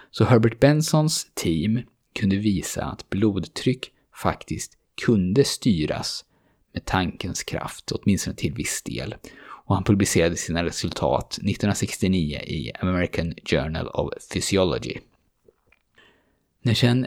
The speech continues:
Bensons forskning blev känd så blev han kontaktad av anhängare till en viss typ av meditation,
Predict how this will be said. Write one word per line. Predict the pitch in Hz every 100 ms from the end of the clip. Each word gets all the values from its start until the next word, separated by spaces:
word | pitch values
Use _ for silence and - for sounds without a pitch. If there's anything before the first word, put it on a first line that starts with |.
| -
Bensons | 107 98 95 - 92 -
forskning | - 90 - 95 87 90
blev | 95 87
känd | - 123 113 139 143 - - - - -
så | -
blev | 110 98
han | 82 82 -
kontaktad | - 92 - 85 - 98
av | - -
anhängare | 104 95 87 - 123 123 92 82 -
till | - -
en | 90
viss | 90 -
typ | - - -
av | 85 90
meditation, | 92 87 85 98 - 80 71